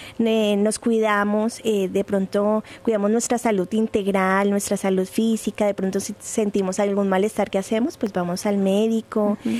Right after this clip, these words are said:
Speaker 1: Eh, no, estamos como muy atentos de lo que acontece a, a nuestra salud, eh, integral, ¿no? Por, hacemos deporte, cuidamos de pronto a veces nuestra alimentación para poder, eh, nivelar de pronto lo que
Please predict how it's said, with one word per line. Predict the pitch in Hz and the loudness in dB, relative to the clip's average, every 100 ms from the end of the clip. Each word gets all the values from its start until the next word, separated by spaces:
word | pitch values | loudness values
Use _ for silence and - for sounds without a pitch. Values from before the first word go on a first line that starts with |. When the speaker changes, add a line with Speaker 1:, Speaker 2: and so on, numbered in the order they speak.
| 254 | -4
Speaker 1:
Eh, | - | -2
no, | 226 220 196 | 0 0 -2
estamos | 196 202 160 - 233 254 | -4 -2 0 0 0 0
como | 311 277 | 0 0
muy | 233 233 233 | 2 2 0
atentos | 233 285 254 247 269 | 0 0 0 0 -2
de | 285 | 0
lo | 262 226 | 0 -2
que | - 226 202 - | -2 0 0 0
acontece | 220 - 208 196 226 226 - 240 | -4 -2 -2 0 0 0 0 -2
a, | 247 | 0
a | 247 | 0
nuestra | 226 220 214 196 | 2 0 -2 -2
salud, | 202 190 185 170 - - - | 0 0 0 -2 -8 -12 -4
eh, | 214 202 196 | 0 0 0
integral, | 247 240 - 190 247 254 202 | 0 0 0 0 0 2 0
¿no? | |
Por, | 294 233 - - | 0 -4 -6 -4
hacemos | 220 220 202 208 | -2 2 2 2
deporte, | 208 202 226 233 226 - 214 208 | -2 -4 0 2 0 -2 -4 -2
cuidamos | 226 214 190 185 | 0 2 0 0
de | 220 | -2
pronto | 202 190 190 | -2 -2 0
a | |
veces | 190 220 | 0 0
nuestra | 226 - | 0 0
alimentación | 208 208 196 190 180 185 190 185 | 0 2 0 -2 -4 -2 -2 0
para | 202 208 202 - - - | 0 0 -2 -12 -18 -12
poder, | - 220 202 202 196 - | -2 0 2 2 0 -2
eh, | 220 | 0
nivelar | 233 240 220 190 185 | 2 2 2 2 2
de | 208 214 | 0 0
pronto | 226 226 240 | 0 2 0
lo | 240 | -2
que | - 214 190 | -2 0 0